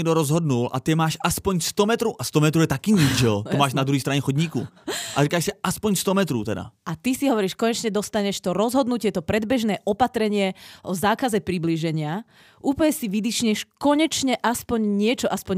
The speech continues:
Speaker 2: nejaká ochrana.“ A v ten istý deň zas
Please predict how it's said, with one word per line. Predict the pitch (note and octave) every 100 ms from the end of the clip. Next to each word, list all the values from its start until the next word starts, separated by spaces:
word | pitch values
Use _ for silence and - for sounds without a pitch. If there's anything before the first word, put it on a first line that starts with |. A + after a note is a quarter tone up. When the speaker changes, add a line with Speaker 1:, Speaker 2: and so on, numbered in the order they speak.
| F#3+
Speaker 2:
nejaká | G#3+ A3+ F#3
ochrana.“ | E3 F3 D#3+ E3 A3+ _ _ _ _ -
A | D#3+
v | -
ten | A3+ B3
istý | F#3+ F3 - E3+
deň | E3+ E3+ E3+
zas | D3+ F3 F#3+ -